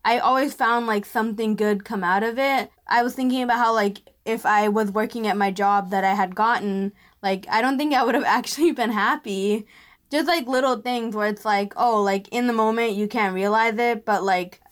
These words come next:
I know this is, like, too optimistic, but, like, just believe that, like, it's gonna be all right, and then just keep, like, moving forward. Because, I mean, if the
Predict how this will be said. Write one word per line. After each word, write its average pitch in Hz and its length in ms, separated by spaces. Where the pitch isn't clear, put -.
I 262 80
know 302 140
this 285 100
is, 277 100
like, 226 180
too 294 140
optimistic, 240 680
but, 202 160
like, 208 220
just 285 220
believe 269 460
that, 220 180
like, 196 320
it's 247 160
gonna 240 220
be 220 140
all 196 180
right, 190 340
and 202 160
then 208 120
just 208 180
keep, 240 240
like, 208 220
moving 202 260
forward. 180 560
Because, 226 440
I 226 80
mean, 233 200
if 240 200
the 247 160